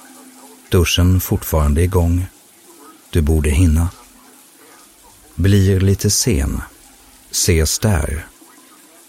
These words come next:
Det är en kollega till henne. Gift.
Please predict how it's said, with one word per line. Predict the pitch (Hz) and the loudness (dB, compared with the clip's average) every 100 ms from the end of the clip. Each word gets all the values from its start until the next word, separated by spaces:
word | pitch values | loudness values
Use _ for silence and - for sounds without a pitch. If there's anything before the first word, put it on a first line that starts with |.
| - | -6
Det | 123 110 | 0 2
är | |
en | 98 | 4
kollega | 95 120 120 82 - | 2 0 2 2 0
till | - 69 | 0 0
henne. | 65 67 - - - - - - - - | 0 -2 -4 -12 -20 -20 -20 -20 -20 -14
Gift. | - 101 80 - - - | -2 0 0 -6 -14 -16